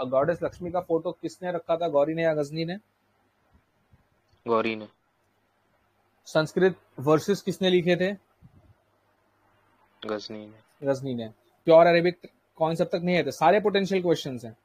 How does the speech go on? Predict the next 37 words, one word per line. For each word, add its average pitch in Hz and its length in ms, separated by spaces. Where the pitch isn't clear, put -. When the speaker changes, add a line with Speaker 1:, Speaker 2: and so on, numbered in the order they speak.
Speaker 1:
ठीक 156 140
है? 202 240
तो - 140
इल्तुतमिश 170 380
was 180 80
the 175 100
first 170 340
to 180 60
use 214 120
pure 160 160
Arabic 165 260
coins। 190 340
जीतल 165 280
टंका, 190 280
टंका 175 260
जीतल 175 300
इसने 170 200
ही 175 60
लेके 175 260
आया 170 220
था। 185 300
टकसाल 170 420
का 180 100
नाम 160 440
inscribe 160 460
करवाना 175 540
इसी 165 180
ने 196 100
शुरू 156 260
किया 139 240
था। 165 200
इसको 165 200
एक 208 180
certificate 185 420
मिला 190 200
था, 202 120
खिलत। - 440